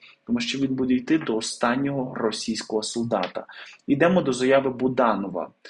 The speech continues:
Цьому, цій людині я довіряю, начальник гору, дуже молодий і дуже точні в нього передбачення, мабуть, ви бачили інтерв'ю з ним, Українська Правда.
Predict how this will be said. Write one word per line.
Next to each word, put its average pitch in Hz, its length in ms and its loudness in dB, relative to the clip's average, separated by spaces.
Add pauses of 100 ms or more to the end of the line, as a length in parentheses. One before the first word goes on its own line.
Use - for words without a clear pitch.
(320)
Цьому, 127 500 0
цій 147 200 0
людині 123 420 0
я 113 100 -2
довіряю, 131 500 0
начальник 117 520 -4
гору, 143 320 -2
дуже 123 280 -4
молодий 120 520 -2
і 123 200 -2
дуже 120 300 -4 (220)
точні 117 580 0
в - 160 -14
нього 107 140 -4
передбачення, 117 720 -4
мабуть, 107 320 -4
ви 113 80 -2
бачили 107 420 0 (520)
інтерв'ю 127 460 0
з 120 120 -4
ним, 147 220 0
Українська 117 460 -2
Правда. 143 480 0